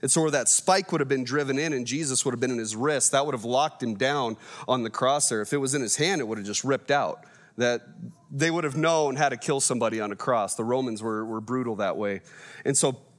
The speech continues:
uh, Thomas says, "Unless I put my finger in the holes of his hands and I put my hand into his side, I will never believe that he is risen." And then Jesus shows up to him.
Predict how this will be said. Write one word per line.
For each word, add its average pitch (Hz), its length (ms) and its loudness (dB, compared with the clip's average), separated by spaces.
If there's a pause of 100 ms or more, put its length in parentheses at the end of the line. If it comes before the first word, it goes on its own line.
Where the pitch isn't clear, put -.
(140)
uh, 139 160 4
Thomas 185 400 2
says, 143 180 2
"Unless 165 280 2
I 170 60 4
put 180 180 -2
my 143 140 2
finger 156 600 0 (300)
in 135 100 2
the 131 80 2
holes 170 320 0
of 175 80 -2
his 180 140 0
hands 123 640 0 (280)
and 127 80 0
I 131 40 2
put 175 180 2
my 131 160 0
hand 156 280 0
into 139 240 -4
his 127 100 2
side, 131 320 4
I 123 160 0
will 117 160 -4
never 139 640 -2 (280)
believe 120 720 -2 (460)
that 117 140 0
he 120 140 -2
is 101 140 -4
risen." 98 400 -4 (920)
And 117 120 -2
then 123 100 0
Jesus 143 380 2
shows 127 340 2
up 131 160 2
to - 100 -8
him. 107 280 -4